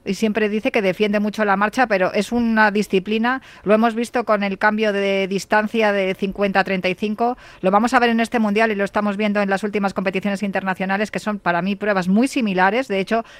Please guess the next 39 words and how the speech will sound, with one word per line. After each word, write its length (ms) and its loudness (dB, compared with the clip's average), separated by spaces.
vamos 200 -4
a 80 -2
tener 220 0
atletas 380 0
que 80 2
van 120 4
a 60 6
doblar, 400 2
tanto 280 0
en 80 0
la 100 0
prueba 200 2
de 120 2
veinte 200 -2
como 160 -4
de 80 -4
treinta 220 -4
y 60 -2
cinco, 240 -4
María 260 0
Pérez 240 -4
es 140 -8
una 200 -4
de 60 -2
ellas, 280 -4
y, 260 4
mm, 340 0
y 200 0
sin 260 0
duda 240 4
es 100 -4
una 180 0
de 120 0
las 320 -4
disciplinas 480 -2
atléticas 440 0
que 100 -4
más 160 -2
maltratada 600 0